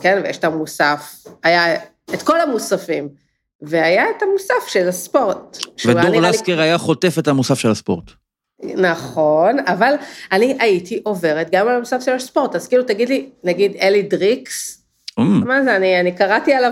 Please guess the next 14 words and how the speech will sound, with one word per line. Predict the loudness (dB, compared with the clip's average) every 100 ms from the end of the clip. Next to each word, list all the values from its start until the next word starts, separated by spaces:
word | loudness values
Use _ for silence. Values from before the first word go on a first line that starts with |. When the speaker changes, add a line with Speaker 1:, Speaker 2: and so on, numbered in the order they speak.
| 0
Speaker 1:
בזמן | -2 0 0 2
אמת. | 2 2 0 -2 -10 _ _ _ _ _ _
אה, | -2 0 0 0 0 -2 -4 -4
הייתי | 0 0 2
רואה, | 2 2 0 0
כאילו, | 2 2
הייתי | 2 0
עוברת | 2 2 0 0
על | 0
הליגה, | 0 0 0 0 2 2 0
איך | -2 -4
היא | -4
נראית, | -2 0 0 0 0 -2 -2
כן? | 0 0